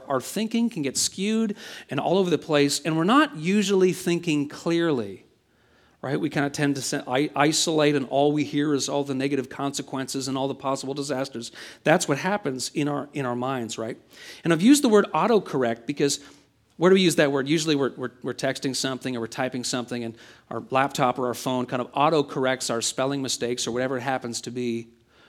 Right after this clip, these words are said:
right? Worship has that kind of autocorrect function to your faulty thinking as you're going through life and navigating difficulty.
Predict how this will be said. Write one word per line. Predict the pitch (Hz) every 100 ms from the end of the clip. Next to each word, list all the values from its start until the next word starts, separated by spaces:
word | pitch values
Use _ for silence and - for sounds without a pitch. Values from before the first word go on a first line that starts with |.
| _
right? | 120 120 - - _
Worship | 147 202 262 302 -
has | 165 143
that | 147 180 -
kind | - 175
of | 143 -
autocorrect | 143 180 190 - 151 143 139
function | - - 180 - - 120 113 - -
to | -
your | 147 143 175
faulty | - 156 156 156
thinking | 131 - 160 143 113
as | 113 123
you're | 127
going | 127 127 127
through | - 123
life | 120 123 123
and |
navigating | 123 120 127 123 117
difficulty. | 117 123 131 107 101 104 104